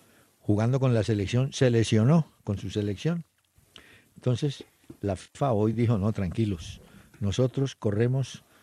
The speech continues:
con los gastos de su salario y de sus compromisos económicos con el Liverpool, pagaremos noventa mil euros semanales".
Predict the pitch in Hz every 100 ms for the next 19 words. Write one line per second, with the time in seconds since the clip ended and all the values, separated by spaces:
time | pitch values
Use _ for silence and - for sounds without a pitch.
0 | - 101 95 92 95 113 - 135 110 -
1 | 87 80 76 76 76 113 139 131 120 92
2 | - 92 - 92 92 95 107 120 98 90
3 | 113 123 117 - 104 87 87 85 82 127
4 | 127 - 151 214 - _ _ _ _ -
5 | - 110 107 113 131 131 120 110 107 104
6 | 107 120 143 - - 127 135 139 135 -
7 | - - 147 139 139 135 143 143 135 101
8 | - - - - -